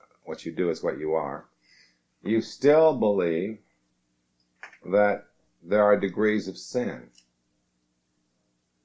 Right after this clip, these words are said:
And so therefore, uh, if you fear a spider,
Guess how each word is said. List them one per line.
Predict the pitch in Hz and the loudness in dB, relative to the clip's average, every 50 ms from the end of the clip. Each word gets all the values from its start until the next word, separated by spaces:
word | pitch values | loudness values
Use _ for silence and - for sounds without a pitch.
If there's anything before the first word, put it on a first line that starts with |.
| _ _ _ _ | _ _ _ _
And | - 82 85 | -12 -12 -8
so | - - 101 95 | -2 2 2 4
therefore, | 98 113 131 131 - - 117 110 104 104 101 101 - - _ _ _ _ _ _ _ _ _ _ _ _ _ _ _ _ _ - 73 | 6 6 6 4 4 4 6 6 8 6 4 2 -2 -8 _ _ _ _ _ _ _ _ _ _ _ _ _ _ _ _ _ -14 -10
uh, | 73 73 71 71 71 71 71 - _ _ | -10 -8 -8 -8 -10 -12 -16 -18 _ _
if | - 90 - - | -16 -14 -10 -8
you | 104 95 | -8 -8
fear | - - - - 147 151 147 135 127 | -8 -6 -2 0 4 6 8 8 8
a | 113 104 | 8 6
spider, | - - - - - 135 143 143 131 101 85 80 85 101 - | 2 -4 -10 -2 0 2 4 4 4 4 4 2 -2 -4 -8